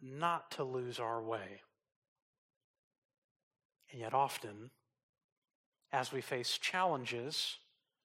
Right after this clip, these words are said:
we lose sight of this star, and it's at this point that faith can slip.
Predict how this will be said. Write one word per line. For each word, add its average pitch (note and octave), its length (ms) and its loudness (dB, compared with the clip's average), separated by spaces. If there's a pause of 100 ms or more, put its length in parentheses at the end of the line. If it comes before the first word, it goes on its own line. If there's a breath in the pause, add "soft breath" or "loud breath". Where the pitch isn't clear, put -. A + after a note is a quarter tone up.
(720 soft breath)
we E3 100 8
lose E3+ 260 6
sight A3+ 420 10
of C3+ 160 6
this C3+ 140 2
star, D3 680 6 (200 loud breath)
and D#3+ 140 6
it's - 180 4
at E3 280 12
this - 320 4
point D3+ 420 4
that D3 220 6
faith - 720 2 (540)
can - 160 -8
slip. - 540 4